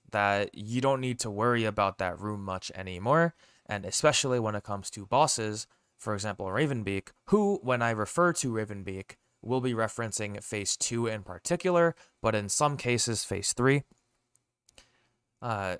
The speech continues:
it, it, it just means that you don't need to stress as much, and it also, or not just as much, but, like, a lot. And it also means that you will likely save a large quantity of time, even consider, even compared to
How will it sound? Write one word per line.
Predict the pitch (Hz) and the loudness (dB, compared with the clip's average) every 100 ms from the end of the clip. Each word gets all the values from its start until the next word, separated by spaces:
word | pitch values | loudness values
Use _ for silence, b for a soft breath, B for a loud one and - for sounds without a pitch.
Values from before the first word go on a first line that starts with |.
| - | -4
it, | 127 - | -2 0
it, | 131 - - | -2 -2 -4
it | 135 131 | -2 0
just | 143 139 | -2 0
means | 156 160 - | 0 2 2
that | 135 | 2
you | 123 117 | 0 -2
don't | 117 120 | -2 -2
need | 113 113 | -4 -6
to | - | -6
stress | 98 - 107 - | -6 -2 -2 -2
as | 110 | -4
much, | 120 123 - - _ - | -2 -2 -2 -6 _ -8
and | 107 | -2
it | 104 | 2
also, | 127 175 - 127 104 | 4 4 2 0 -2
or | 98 | -2
not | 90 113 - 92 | 0 0 -2 -6
just | 110 - | -4 0
as | 101 98 | 0 0
much, | 92 87 - | -4 -6 -6
but, | 87 | -6
like, | 95 | -2
a | 104 | 0
lot. | 98 80 - b b b b | 0 -2 -6 b b b b
And | 117 | -6
it | 113 | 2
also | 131 156 156 | 4 4 2
means | 117 101 95 90 - - 101 | -2 -4 -6 -8 -8 -10 -6
that | 101 95 101 90 - _ _ _ _ _ _ _ _ _ _ _ _ _ _ _ _ _ - | -2 2 2 0 -6 _ _ _ _ _ _ _ _ _ _ _ _ _ _ _ _ _ -20
you | 113 143 120 135 139 | -10 -6 0 6 8
will | 131 117 | 8 6
likely | 110 127 120 113 101 92 87 - _ _ - | 6 6 4 0 -2 -2 -6 -12 _ _ -2
save | - 113 104 98 90 87 - - | 0 2 2 0 -2 -8 -12 -8
a | 95 90 - | -6 -6 -8
large | - 110 117 131 131 120 | -4 2 6 6 6 2
quantity | - 120 113 107 101 | -2 -2 0 0 -4
of | 95 | -6
time, | - 98 90 85 - | -6 -4 -4 -6 -6
even | 151 165 175 165 | 0 2 2 0
consider, | 143 127 - 127 110 - | -2 -2 0 0 -2 -6
even | - 156 165 | -2 0 0
compared | 143 127 131 127 | -4 -6 -2 -2
to | 117 - 101 98 | -2 -4 -4 -6